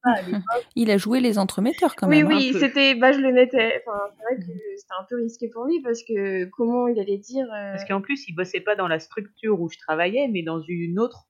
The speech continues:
Speaker 1: qui fait partie de la même association.
Speaker 3: Voilà. Et c'était le
Speaker 2: D'accord,
Speaker 3: numéro
Speaker 2: ok.
Speaker 3: perso que je voulais, donc vraiment très bizarre comme demande.
Speaker 2: <laughs> Ouais, c'est clair. Mais, mais je peux avoir le numéro
Speaker 3: Oui.
Speaker 2: perso,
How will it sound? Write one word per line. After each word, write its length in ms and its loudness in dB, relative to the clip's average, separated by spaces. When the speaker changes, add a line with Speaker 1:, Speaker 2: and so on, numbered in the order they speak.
Speaker 1:
qui 100 -14
fait 280 -4
partie 320 -6
de 40 -4
la 80 0
même 180 -4
association. 520 -8
Speaker 3:
Voilà. 320 -6
Et 120 0
c'était 260 -8
le 60 4
Speaker 2:
D'accord, 160 6
Speaker 3:
numéro 300 8
Speaker 2:
ok. 100 -4
Speaker 3:
perso 420 2
que 140 -2
je 100 -4
voulais, 300 0
donc 180 -6
vraiment 200 -2
très 260 0
bizarre 320 0
comme 200 0
demande. 340 0
Speaker 2:
<laughs> 760 6
Ouais, 80 -2
c'est 200 -4
clair. 200 -8
Mais, 260 -4
mais 120 -2
je 80 -10
peux 140 0
avoir 240 0
le 100 4
numéro 340 2
Speaker 3:
Oui. 260 0
Speaker 2:
perso, 460 -2